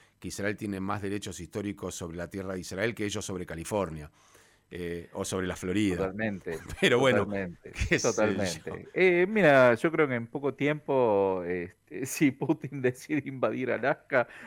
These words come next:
Speaker 2: lo van a aceptar con total mansedumbre y, y bueno, y que sea así porque se lo merecen. Hay,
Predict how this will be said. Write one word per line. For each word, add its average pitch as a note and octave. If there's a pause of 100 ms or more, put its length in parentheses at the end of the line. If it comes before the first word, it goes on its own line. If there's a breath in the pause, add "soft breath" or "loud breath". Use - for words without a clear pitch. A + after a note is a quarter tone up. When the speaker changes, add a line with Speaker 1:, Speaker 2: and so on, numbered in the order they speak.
(180 loud breath)
Speaker 2:
lo A#2+
van C#3+
a -
aceptar C3+
con G#2
total A#2
mansedumbre A#2+
y, F2
y -
bueno, G#2
y F#2
que -
sea A2
así C#3
porque F2
se -
lo E2
merecen. C3+ (760 soft breath)
Hay, B3+